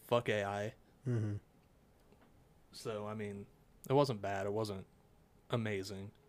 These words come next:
Speaker 2: Mm-hmm. Um, personally, I, I'd give this movie about a six or a seven, but for different reasons. Um, I think the movie overall was good. I don't know how many times I would rewatch it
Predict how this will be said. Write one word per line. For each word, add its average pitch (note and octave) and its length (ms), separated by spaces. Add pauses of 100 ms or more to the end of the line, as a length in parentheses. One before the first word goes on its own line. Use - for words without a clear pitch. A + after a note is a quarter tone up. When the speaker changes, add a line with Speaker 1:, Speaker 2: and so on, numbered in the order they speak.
(320)
Speaker 2:
Mm-hmm. - 1300
Um, A#2+ 520 (340)
personally, D3 920
I, A2 520
I'd A#2+ 120
give A#2 180
this G#2+ 200
movie G2+ 260
about F#2+ 240
a F#2+ 60
six - 340
or G2+ 60
a G2 60
seven, G#2 260
but C#3+ 160
for D#3 120
different G2 400
reasons. - 500 (640)
Um, G#2 600 (720)
I A#2+ 120
think A2 260
the A2 60
movie G2+ 360
overall F#2 380
was - 220
good. A#2 580 (960)
I A2 120
don't A#2 420
know A2 380
how A2 400
many G#2 380
times G2+ 460
I G2+ 100
would G2 180
rewatch G2 760
it D#3+ 300